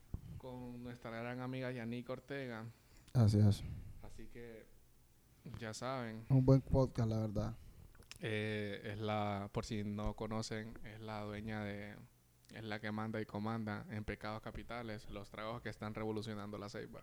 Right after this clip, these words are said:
Speaker 2: Así es.
Speaker 1: Claro que sí, que los están poniendo bien ricos, la verdad.
Speaker 2: Sí, ahí uno, me dijeron un nombre del cual que vos probaste, estuviste probando ahí un trago ahí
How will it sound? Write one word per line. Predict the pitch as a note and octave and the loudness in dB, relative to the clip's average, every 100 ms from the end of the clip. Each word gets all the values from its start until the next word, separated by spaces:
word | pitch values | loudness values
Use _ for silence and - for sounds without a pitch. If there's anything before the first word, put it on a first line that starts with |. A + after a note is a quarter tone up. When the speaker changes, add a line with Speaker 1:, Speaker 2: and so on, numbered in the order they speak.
| - | 8
Speaker 2:
Así | C3 B2 C3 | 10 12 12
es. | A#2 F2+ - | 10 4 -4
Speaker 1:
Claro | - G#2 G2+ | -6 -6 -6
que | A2 | -8
sí, | - G#2 B2 - | -10 -14 -12 -6
que | A#2 | -2
los | A#2 | -2
están | A2 A#2 A2+ | -2 -6 -8
poniendo | - B2 B2 B2 B2 A#2+ A2 B2+ - - - - - - - - - - - - | -6 -2 0 4 6 8 6 0 -8 -14 -12 -12 -14 -20 -20 -20 -20 -20 -18 -12
bien | G#2+ G#2 G#2 | -4 -2 0
ricos, | G2+ - - | -2 -6 -8
la | |
verdad. | - - | 4 12
Speaker 2:
Sí, | C#3 C3 A#2+ A#2 - - - - D3 | 12 12 12 8 4 -2 -4 -2 6
ahí | A#2+ C3+ | 12 12
uno, | C#3+ D3 D3 | 12 12 12
me | C#3+ | 12
dijeron | C#3+ C#3+ E3 F3 | 12 12 12 12
un | F3+ | 12
nombre | F3+ F#3+ E3+ F3 | 12 12 12 10
del | E3+ C#3+ - | 10 8 10
cual | D3+ D#3+ | 8 10
que | D3+ | 10
vos | C#3+ D#3+ | 12 12
probaste, | D#3+ D3 D#3+ E3+ C#3+ | 12 12 12 8 2
estuviste | - C#3+ - D#3 | 4 4 4 4
probando | D3 C#3+ D#3 D3 | 8 8 8 10
ahí | C#3+ D3+ C#3 - - - - - - | 10 8 2 -10 -20 -20 -20 -14 -2
un | C3+ | -2
trago | - D3 D#3 D3+ C3 | 4 6 10 10 10
ahí | C3 | 6